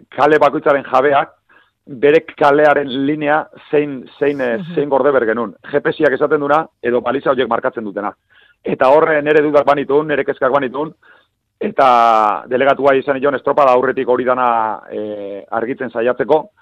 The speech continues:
Speaker 1: eh, juradoko presidenteak hitz egin zuen, arrek gauza bat esan zion, eta geuretakoak beste gauza bat hartu zu-, hartu zuen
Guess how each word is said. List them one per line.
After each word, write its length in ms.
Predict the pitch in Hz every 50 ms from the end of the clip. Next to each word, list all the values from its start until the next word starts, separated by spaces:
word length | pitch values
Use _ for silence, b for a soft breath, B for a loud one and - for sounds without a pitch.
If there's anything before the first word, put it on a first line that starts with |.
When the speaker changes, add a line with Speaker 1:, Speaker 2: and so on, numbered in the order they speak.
| b b b _ _ _ _ _ _ _ _
Speaker 1:
eh, 540 | 453 359 190 185 185 175 175 170 170 165 - -
juradoko 460 | - - 139 139 143 139 135 127 135
presidenteak 500 | - 131 117 127 143 139 131 135 131 123
hitz 220 | 131 131 135 -
egin 140 | 147 143 127
zuen, 260 | - 143 160 175 156 - - _ _
arrek 240 | 131 135 139 143 123
gauza 220 | 131 131 - 151
bat 120 | 147 135 127
esan 200 | 123 135 143 139
zion, 280 | 143 127 131 139 147
eta 160 | 151 139 135 117
geuretakoak 540 | 123 131 127 123 127 135 123 107 131 131 120
beste 460 | 127 123 - 131 123 120 120 117 - -
gauza 300 | 120 120 123 117 - 139
bat 140 | 123 113
hartu 200 | 107 104 - - 95
zu-, 80 | 113 -
hartu 220 | - 117 104 - 117
zuen 220 | - 123 107 104